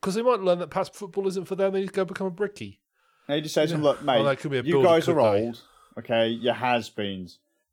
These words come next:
Speaker 2: These young'uns are gonna run circles around you. Try harder, or I'm docking your pay
Speaker 1: <laughs> Yeah.
Speaker 2: again."
Speaker 1: Yes. So, guys, when you see the one about to get the football, this time, remember, remember, always remember, trip 'em over.
Speaker 2: Take their legs out.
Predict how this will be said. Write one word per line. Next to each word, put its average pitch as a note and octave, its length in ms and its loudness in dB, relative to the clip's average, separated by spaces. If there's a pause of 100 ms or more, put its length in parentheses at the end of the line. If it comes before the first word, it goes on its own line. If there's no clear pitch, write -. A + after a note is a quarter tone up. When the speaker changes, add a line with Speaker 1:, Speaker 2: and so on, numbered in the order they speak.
(100)
Speaker 2:
These C#3 300 -2
young'uns D3 460 0
are A#2+ 40 -4
gonna B2 160 0
run A#2 200 0
circles B2 500 0
around G#2 420 -4
you. G#2+ 260 -6 (120)
Try F#3+ 240 2
harder, A#2 560 -2 (120)
or A#2 100 -2
I'm A#2 120 -2
docking A#2+ 360 -4
your A#2 100 -6
pay F#2+ 320 -4 (200)
Speaker 1:
<laughs> - 200 -20
Yeah. C#3+ 220 2
Speaker 2:
again." A2 480 -2 (240)
Speaker 1:
Yes. A#2 340 -6 (380)
So, E3+ 240 0
guys, D#3 240 2
when A3 160 -2
you C4+ 100 -6
see A3+ 260 -4
the E3 120 -2
one D3+ 220 -2
about D3 180 -2
to C#3+ 60 -14
get D3 100 -8
the C3 80 -8
football, A#2+ 400 -6
this G3+ 200 -4
time, F3 200 -2
remember, D#3+ 560 -2
remember, G#3 540 -2
always G#3+ 380 0
remember, F#3 260 -4
trip - 340 -6
'em G#3 160 -10
over. C#3 480 -2 (760)
Speaker 2:
Take F3+ 420 0
their D#3 120 4
legs C#3 440 0
out. D#2 400 -10